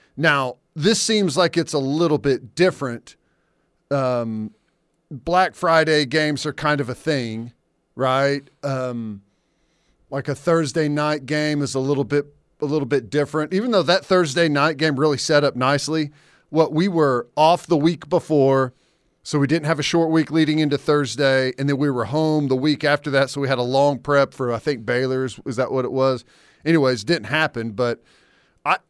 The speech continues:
I don't think it's that big of an issue. Um, you know, part of the reason is, like, you know, they're trying to make that last game big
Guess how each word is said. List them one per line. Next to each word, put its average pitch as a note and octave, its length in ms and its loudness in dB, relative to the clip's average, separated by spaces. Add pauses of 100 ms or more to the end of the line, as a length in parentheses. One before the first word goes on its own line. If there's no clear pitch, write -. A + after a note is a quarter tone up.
(160)
I F3+ 140 4
don't B3 140 0
think G3 200 2
it's F3 140 -2
that E3 180 0
big D#3 160 0
of C#3 80 -4
an C3 80 -2
issue. F3+ 560 0 (480)
Um, C#3+ 540 0 (800)
you F#3 80 2
know, E3 60 4
part G3 320 4
of F#3+ 40 2
the G3 80 2
reason G3+ 600 -2
is, D#3 680 -2 (840)
like, D3 220 -8 (380)
you E3+ 80 -2
know, D#3+ 120 2
they're F3+ 200 4
trying F#3 360 2
to E3 60 -2
make E3 240 0
that E3 220 0
last D#3+ 340 0
game D#3 440 0
big D#3 680 0